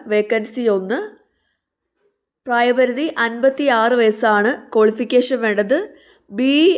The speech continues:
or ബി ടെക് അല്ലെങ്കിൽ എം ഇ or എം ടെക് ആണ്. സ്പെഷ്യലൈസേഷൻ ഇലക്ട്രോണിക്സ് അല്ലെങ്കിൽ electronics and communication അല്ലെങ്കിൽ electronics and instrumentation ആണ്.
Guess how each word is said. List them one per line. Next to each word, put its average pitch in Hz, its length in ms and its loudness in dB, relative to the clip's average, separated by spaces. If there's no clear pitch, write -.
or 233 100 4
ബി 208 100 2
ടെക് 277 200 -2
അല്ലെങ്കിൽ 233 380 0
എം 220 100 -8
ഇ - 20 -2
or 220 100 4
എം 185 80 -4
ടെക് 226 260 0
ആണ്. 208 160 0
സ്പെഷ്യലൈസേഷൻ 247 760 2
ഇലക്ട്രോണിക്സ് 269 580 0
അല്ലെങ്കിൽ 208 340 0
electronics 269 420 0
and 240 100 -4
communication 220 580 -2
അല്ലെങ്കിൽ 208 360 -2
electronics 233 480 -4
and 254 120 -4
instrumentation 220 720 -2
ആണ്. 190 180 0